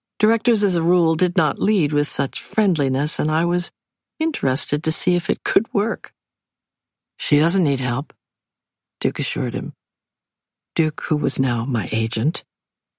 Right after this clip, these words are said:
"Unless she needs help finding the lake." "I think we'll all remember the switching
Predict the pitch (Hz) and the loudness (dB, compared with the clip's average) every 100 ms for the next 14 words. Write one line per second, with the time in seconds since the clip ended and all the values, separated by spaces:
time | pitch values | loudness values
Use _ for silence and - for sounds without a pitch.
0 | _ _ 165 147 143 - 143 131 123 - | _ _ 2 4 2 0 0 0 0 0
1 | 123 117 - 123 120 120 123 117 131 151 | -2 -2 -4 -2 0 0 0 0 2 0
2 | 143 - - _ _ _ _ _ _ _ | 0 -6 -20 _ _ _ _ _ _ _
3 | _ _ _ _ 175 175 170 208 175 190 | _ _ _ _ 0 0 2 0 4 2
4 | 180 196 185 175 165 160 156 156 147 - | 4 4 2 2 0 0 -2 -2 -2 0
5 | 196 - 160 175 196 | 0 0 -4 -4 -6